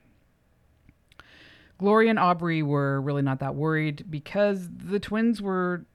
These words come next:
known to sometimes communicate in their own special language, which is what we just talked about.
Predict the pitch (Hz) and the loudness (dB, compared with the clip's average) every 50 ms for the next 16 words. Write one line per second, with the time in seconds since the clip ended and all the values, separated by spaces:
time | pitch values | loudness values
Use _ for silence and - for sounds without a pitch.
0 | _ _ _ _ - 170 170 170 170 170 170 170 165 160 151 - - - 175 160 | _ _ _ _ -4 -2 0 2 2 2 2 2 0 0 -2 -4 -6 -6 -4 -2
1 | 156 151 151 151 147 - 170 160 170 156 156 156 - - 156 156 151 147 - - | -2 -4 -4 -6 -6 -8 -6 -4 -4 -4 -4 -4 -6 -4 -4 -2 -2 -4 -4 -6
2 | 147 143 143 139 135 131 131 131 131 131 - 139 127 - - 147 175 175 170 165 | -6 -4 -4 -4 -2 -2 -4 -4 -6 -6 -8 -10 -10 -8 -4 -2 -2 0 0 0
3 | 170 165 156 151 147 139 - - 151 135 - 143 135 - 147 139 - 139 - - | 0 0 0 -4 -4 -6 -4 -8 -10 -8 -8 -8 -8 -8 -10 -10 -10 -14 -14 -14
4 | - - - - - - - - | -18 -18 -18 -20 -20 -20 -20 -20